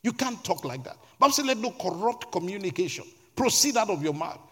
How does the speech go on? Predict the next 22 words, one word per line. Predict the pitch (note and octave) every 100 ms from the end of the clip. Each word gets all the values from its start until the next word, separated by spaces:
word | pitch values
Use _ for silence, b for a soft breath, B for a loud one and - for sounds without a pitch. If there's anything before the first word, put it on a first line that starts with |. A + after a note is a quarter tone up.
| b b
but | C4
that | D4
which | C4+ G#3
is | F#3+
good | B2+ A#3+
to | -
the | F#3+
use | F#3+ C#4 C4
of | F#3+
edifying, | A3+ G3 C#3 G#3+ B3 F3 D3 B B
that | - C#4
you | C#4+
may | C#4
minister | C4 C#4+ C#4 - C#4+ C4+ D#3+
grace." | A#2 A#3 C4+ G#3+ A2+ - - - b b b D#3+
Dude, | E4 D4+ - B
what | B3+ F#4
do | D#4+
they | C#4+ D4
think | - C#4+ F3
grace | G3+ B3+ -
is? | A#3+ A3 A#2+ - -